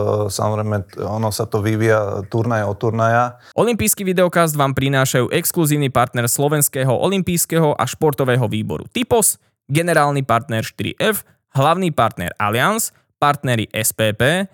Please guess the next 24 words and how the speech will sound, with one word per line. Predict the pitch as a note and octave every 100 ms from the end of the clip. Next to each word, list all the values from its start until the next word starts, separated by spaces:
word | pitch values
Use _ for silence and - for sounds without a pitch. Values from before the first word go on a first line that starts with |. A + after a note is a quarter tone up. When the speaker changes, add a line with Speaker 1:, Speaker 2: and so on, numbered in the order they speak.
| _ _ _
Speaker 2:
Veselý | C#3+ F3 F3+ D3 G#2+
očná | A#2 A2 D#2+
klinika, | - A2+ D#3 - G#3+ G#3+ _ _
Kaufland | - G#2+ A2 - D#3+ G3 G3+ - -
a | G#2
Veolia | G2+ F2+ A2+ D#3+ G3+ A3 A3 - _ _
a | - -
exkluzívny | E3+ - - G3+ F#3 F3+ E3+
automobilový | A2 D3 F3+ D#3 D3+ C#3+ B2+
partner | A2+ A2 A2 G2+ A2 _
Euromotor. | - A#2+ D3+ D#3 D3 C#3+ C3+ A#2 _ _ _ _ _ _ _ _ _ - - -
Speaker 1:
A | - G#2
možno, | A2+ A2+
že | A#2 G#2+
práve, | - A2 A2 A2 G#2+ G2+
eh, | G2+ _ _ - - - - _ - G#2 G2+
svojimi | G2 G#2+ A2+ A2 G2+
výkonmi | A#2 C3 A#2 A2+ A2+ A2 G#2
teraz | A2+ G#2+
si | -
ma | A#2 G#2+
viacej | G#2+ G#2+ - A2
akoby | G#2 A2+ G#2
získal, | G#2 G#2+ - A2+